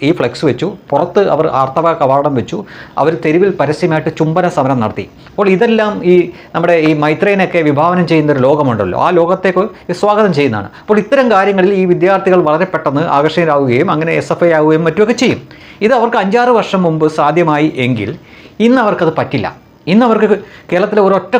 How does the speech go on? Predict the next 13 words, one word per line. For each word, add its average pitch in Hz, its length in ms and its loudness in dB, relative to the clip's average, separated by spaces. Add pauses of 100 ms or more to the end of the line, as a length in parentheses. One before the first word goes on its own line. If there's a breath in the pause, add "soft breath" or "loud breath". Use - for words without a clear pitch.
കോളേജിലും 170 440 2
ഇതുപോലെ 160 300 2
ഒരു 151 100 -2
ഫ്ലെക്സ് 143 280 -4
വെക്കാൻ 135 240 -2
പറ്റില്ല. 117 340 -4
പ്രത്യേകിച്ചും 196 440 0
ഒരു 175 140 4
മുസ്ലിം 185 320 0
പെൺകുട്ടിയെങ്കിലും 151 640 0
അവിടെ 143 240 -2
പഠിക്കുന്നുണ്ട് 127 540 -2 (120)
എങ്കിൽ 123 240 -2